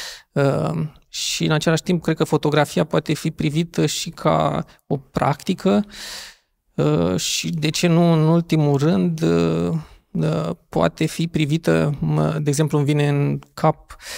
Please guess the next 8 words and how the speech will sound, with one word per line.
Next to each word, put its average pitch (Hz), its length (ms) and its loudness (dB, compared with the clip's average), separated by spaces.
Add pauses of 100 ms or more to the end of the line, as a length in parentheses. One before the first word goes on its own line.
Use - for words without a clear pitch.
(480)
uh, 151 640 0 (1120)
o, 175 520 0
o 170 100 0
definiție 147 680 0
dată 143 420 0
de 147 540 -4
o 143 180 0
teoreticiană, 147 1300 0